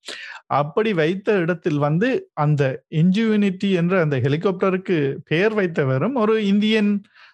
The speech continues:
ஆ, தளத்தை அடிப்படையாக கொண்ட ஒரு பெண், அ,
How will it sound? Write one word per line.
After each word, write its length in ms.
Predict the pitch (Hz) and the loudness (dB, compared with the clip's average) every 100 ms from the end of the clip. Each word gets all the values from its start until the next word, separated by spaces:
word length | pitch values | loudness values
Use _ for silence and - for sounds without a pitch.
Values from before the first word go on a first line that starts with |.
| _ 143 | _ -2
ஆ, 400 | 131 131 - - - - | 0 0 -2 -8 -18 -6
தளத்தை 520 | 151 156 170 - 147 | -2 0 0 0 0
அடிப்படையாக 840 | 131 147 190 - 175 160 156 156 | 2 0 -2 -2 -2 0 0 0
கொண்ட 460 | 139 143 127 156 233 | -2 -2 0 0 2
ஒரு 180 | 175 165 | 0 0
பெண், 380 | 160 139 131 123 | 0 0 2 0
அ, 360 | 120 120 123 | 0 0 -2